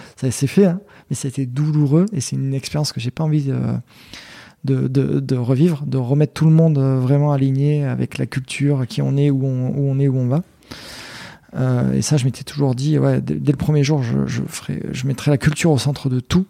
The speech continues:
parce que c'est la culture qui amène l'équipe, et l'équipe qui amène, euh, au succès,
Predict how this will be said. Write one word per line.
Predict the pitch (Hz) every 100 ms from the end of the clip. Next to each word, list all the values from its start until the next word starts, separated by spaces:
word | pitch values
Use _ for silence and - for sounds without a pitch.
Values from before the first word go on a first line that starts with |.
| _
parce | - -
que | -
c'est | -
la | 143
culture | - 139 - 160 135
qui | - - 143 143 -
amène | 135 143 139
l'équipe, | 131 - 170 - - - - - -
et | 143
l'équipe | 135 - 156
qui | - 143
amène, | 127 135 123
euh, | 120 123 127 - 131
au |
succès, | 117 127 -